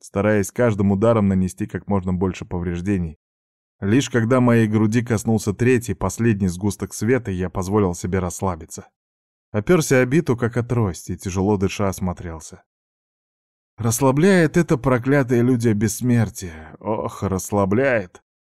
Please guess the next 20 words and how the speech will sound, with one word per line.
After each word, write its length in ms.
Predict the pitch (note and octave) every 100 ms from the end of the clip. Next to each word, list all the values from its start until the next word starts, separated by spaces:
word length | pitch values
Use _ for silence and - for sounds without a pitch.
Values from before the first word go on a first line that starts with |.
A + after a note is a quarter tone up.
| _ _ -
На 120 | -
земле 360 | B2 D#3 G#3+ E3+
я 180 | F3
бы 160 | D#3+ D#3
и 40 |
на 140 | D3 C#3+
двух 280 | D3+ D#3 D3
обезьян 640 | C3 B2+ B2 C#3+ C#3+ C#3
не 100 | B2+
попер, 540 | A#2+ A2 G#2 F2+ D#2
а 260 | - G2 D3
тут, 420 | - F#3+ B2 -
гляди, 680 | F2+ F2+ B2 C#3+ A#2 G2+ G2
рискнул 580 | C#3 - E3 G3+ F#3+ E3+ _ _ _ _ -
и 140 | G#3+
вышел 320 | G3+ F#3+ E3+
победителем 760 | D3 B2+ B2+ B2+ D#3 C#3 A2+ G2+
без 180 | G#2 F#2+
единой 400 | G2+ G#2+ A2+ G#2
царапины. 680 | A2 G2 F2+ - D#2 D#2